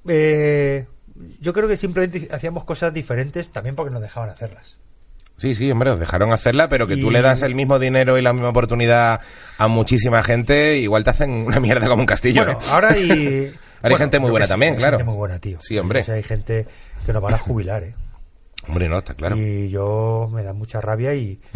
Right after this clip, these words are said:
Speaker 2: <laughs>
Speaker 1: y los quiero estrangular.
Speaker 2: <laughs> Lo quieres matar a todos.
Speaker 1: Sí, a los nuevos cómicos estos con tanto talento, cómicos y cómicas,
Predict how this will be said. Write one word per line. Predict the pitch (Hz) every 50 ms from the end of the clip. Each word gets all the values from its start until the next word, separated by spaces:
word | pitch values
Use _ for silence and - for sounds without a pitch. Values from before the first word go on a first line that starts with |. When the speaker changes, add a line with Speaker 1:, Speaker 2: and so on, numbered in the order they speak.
| 110 104
Speaker 2:
<laughs> | 101 82 - - -
Speaker 1:
y | - 110 107 104 101 101 101 101 101 101 95 -
los | 95 - -
quiero | - - 101
estrangular. | - - 117 107 95 87 78 - - - - - _ -
Speaker 2:
<laughs> | - - - - - -
Lo | - 101
quieres | 95 - 104 98 98 -
matar | 113 104 - - -
a | 98
todos. | 95 - - 107 - 104 98 - - -
Speaker 1:
Sí, | - - 135
a | 98
los | 95 98
nuevos | 110 117 117 113 -
cómicos | 127 123 123 123 - 123 117
estos | 113 - 123 117
con | 113 110
tanto | 117 113 107 113
talento, | 110 110 101 110 120 123 - 170 170 - - - - - - - - - _ _ - - -
cómicos | - 120 117 113 110 110 104 -
y | 113
cómicas, | - - 117 131 139 151 147 - 170 180 180 - -